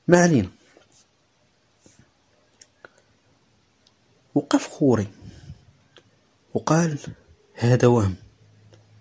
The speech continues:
ليتابع السير، فأوقفه الجريح. يعني السيد، كما قلت لكم، ما مصدقش بالصدمة. "لا تتركني،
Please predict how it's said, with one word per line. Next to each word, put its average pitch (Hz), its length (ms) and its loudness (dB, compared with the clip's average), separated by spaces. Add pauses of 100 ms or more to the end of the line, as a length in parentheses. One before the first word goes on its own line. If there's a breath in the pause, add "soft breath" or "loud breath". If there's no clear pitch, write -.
(360)
ليتابع 104 480 -2
السير، - 640 -8 (140)
فأوقفه 107 720 0
الجريح. 101 600 -2
يعني 104 300 -4
السيد، 120 480 -4 (540 loud breath)
كما 143 240 2
قلت 143 240 -2
لكم، 151 340 -2 (340)
ما 139 120 2
مصدقش 139 460 -4
بالصدمة. 104 460 -6 (1700 soft breath)
"لا 185 120 4
تتركني، 143 640 -2